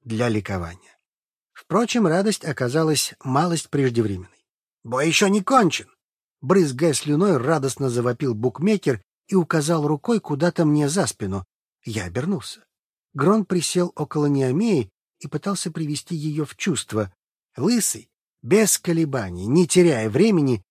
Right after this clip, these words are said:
схватил охотника за руки и потащил прочь. Одновременно с этим на импровизированной арене появились новые действующие лица. Расталкивая всех вокруг, внутрь людского круга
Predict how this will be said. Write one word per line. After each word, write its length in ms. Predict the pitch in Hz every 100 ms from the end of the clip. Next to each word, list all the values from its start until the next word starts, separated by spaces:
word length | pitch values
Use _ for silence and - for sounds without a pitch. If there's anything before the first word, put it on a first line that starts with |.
| _ -
схватил 580 | - - 160 - 147 -
охотника 580 | 143 - 131 117 110 120
за 180 | 185
руки 260 | 214 131 -
и 180 | - 175
потащил 560 | - 151 135 - 131
прочь. 460 | 104 110 85 - - _ _ _ _ _ _
Одновременно 680 | - 123 143 131 214 220 160
с 120 | 120
этим 340 | 151 214 165 123
на 140 | 143
импровизированной 840 | 143 143 143 143 135 135 123 120 120
арене 480 | - 127 214 214 127
появились 500 | 123 113 120 123 -
новые 320 | 113 104 123
действующие 640 | 110 107 - 131 - 220
лица. 280 | 240 - - _ _ _ _ _
Расталкивая 920 | 117 156 165 - 214 185 - 143 143
всех 360 | 123 - 135 -
вокруг, 460 | 117 214 220 - - -
внутрь 460 | 123 160 208 151
людского 520 | 127 151 - - 117 117
круга 480 | 196 240 143 95